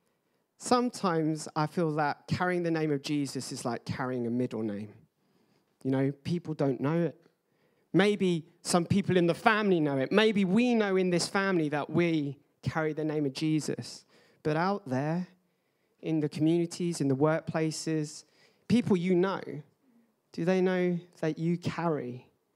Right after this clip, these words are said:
the name Jesus? And I felt quite impacted by that as I was thinking about belonging to the family of Jesus, is the fact that we belong to him,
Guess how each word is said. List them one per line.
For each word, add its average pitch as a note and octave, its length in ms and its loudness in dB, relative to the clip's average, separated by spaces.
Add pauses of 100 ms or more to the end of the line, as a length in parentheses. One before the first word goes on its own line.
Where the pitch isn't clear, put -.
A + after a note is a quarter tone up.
(140)
the D3 60 0
name C3+ 420 0
Jesus? - 800 -6 (840)
And E3 100 4
I G3 260 2
felt G#3 280 2
quite A#3+ 380 2
impacted G3+ 560 0
by D3+ 200 2
that C#3 280 0 (240)
as E3 160 2
I F3 80 4
was D#3+ 140 0
thinking G#3+ 340 0
about D#3 340 -2 (160)
belonging F3+ 540 2
to D#3 420 -2
the D#3 80 -6
family D3+ 720 -2 (320)
of C3+ 180 -2
Jesus, - 800 -6
is - 140 -10
the C#3 100 -6
fact D3 300 -4
that D3 240 -6 (260)
we D3 120 2
belong F#3+ 440 2
to F3 160 -4
him, D3+ 420 -2